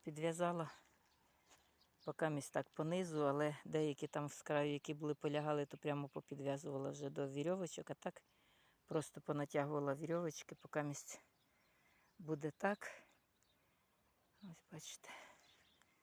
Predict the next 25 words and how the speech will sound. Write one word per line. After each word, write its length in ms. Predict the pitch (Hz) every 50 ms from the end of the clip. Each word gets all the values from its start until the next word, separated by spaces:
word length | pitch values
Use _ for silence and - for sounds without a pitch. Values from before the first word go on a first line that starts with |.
| _ - - - - - - -
повирівнювала 840 | - 165 143 151 160 160 196 220 214 208 185 180 175 175 165 165 160
трошки, 500 | - - 165 165 151 - - - - 160
ну, 140 | 175 165 151
треба, 300 | - 160 156 151 160 156
які 220 | 156 - - 160
високорослі, 640 | 143 151 - - 151 - - 165 170 165 - - 160
вже 140 | 147 139 147
підв'язувати, 840 | - - 151 156 180 196 196 175 170 151 156 151 - - 170 151 - - 185
ну, 180 | 185 156 131 135 - _ - _ _ _ _ _ _ - - _ _ - _ _ _ _ _ _ -
саме 320 | - - - 160 151 151 143
до 120 | 147 156
вірьовочок, 640 | 139 151 151 170 190 190 175 151 - - 160 - - - - - - -
ну, 180 | 190 165 139 - - - -
може, 280 | 190 156 147 151 147
ввечері, 380 | 143 147 139 - - - - 147
бо 120 | 151 160
вже 180 | 151 151 180 156
ж 260 | - - - - - _ -
так 160 | - 190 180 _
пече 280 | - 170 156 - - 160
сонце, 360 | - - 180 180 - - 165
що 140 | - - -
вже 160 | 160 160 160
не 80 | 160 156
можна. 300 | 147 151 143 139 170